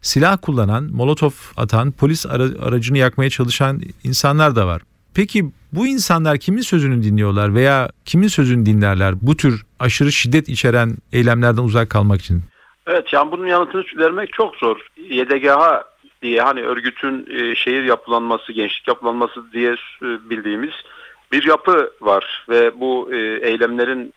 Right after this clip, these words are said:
Speaker 2: e, altında onların imzası var. Dolayısıyla muhtemelen K C K ya da Kandil'in, e, vereceği,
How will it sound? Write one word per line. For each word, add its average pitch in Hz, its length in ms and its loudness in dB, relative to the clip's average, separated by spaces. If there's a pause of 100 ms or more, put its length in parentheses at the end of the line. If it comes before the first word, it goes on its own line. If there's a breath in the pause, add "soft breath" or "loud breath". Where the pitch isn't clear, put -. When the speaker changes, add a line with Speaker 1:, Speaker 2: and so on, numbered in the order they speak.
Speaker 2:
e, 117 140 -4
altında 120 420 -2
onların 175 360 -2
imzası 117 440 -2
var. 101 160 -4
Dolayısıyla 123 720 -2 (520 loud breath)
muhtemelen 123 540 -2
K 120 240 0
C 113 160 -2
K 127 180 0
ya 120 140 2
da 120 240 0 (180)
Kandil'in, 135 540 -2
e, 120 240 -10 (840)
vereceği, 113 600 0